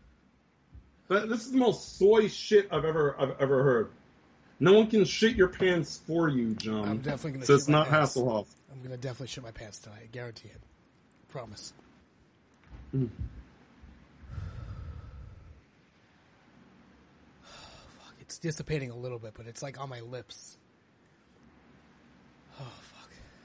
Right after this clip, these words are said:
Speaker 2: All right, moving on to the next bullshit.
Speaker 1: Yeah, so, um,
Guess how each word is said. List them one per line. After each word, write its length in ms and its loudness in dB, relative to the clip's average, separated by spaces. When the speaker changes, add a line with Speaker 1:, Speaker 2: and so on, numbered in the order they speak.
Speaker 2:
All 80 -18
right, 420 -20
moving 260 -12
on 140 -14
to 120 -18
the 80 -16
next 220 -16
bullshit. 380 -16
Speaker 1:
Yeah, 220 2
so, 340 4
um, 280 2